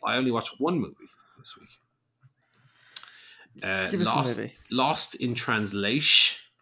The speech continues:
Speaker 2: Mm.
Speaker 1: starring, uh, Bill Murray and a very young Scarlett Johansson. I think she was, like, eighteen when they made this.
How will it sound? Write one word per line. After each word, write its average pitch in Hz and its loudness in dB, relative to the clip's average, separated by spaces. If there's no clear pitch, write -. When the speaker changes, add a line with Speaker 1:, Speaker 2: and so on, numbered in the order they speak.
Speaker 2:
Mm. 180 -6
Speaker 1:
starring, 101 0
uh, 92 -2
Bill 120 -2
Murray 107 0
and 92 -4
a 87 -2
very 98 0
young 85 -8
Scarlett - -6
Johansson. 95 -10
I - -20
think 170 -2
she 202 4
was, 170 6
like, 160 4
eighteen 143 0
when 69 -14
they 64 -12
made 58 -14
this. - -10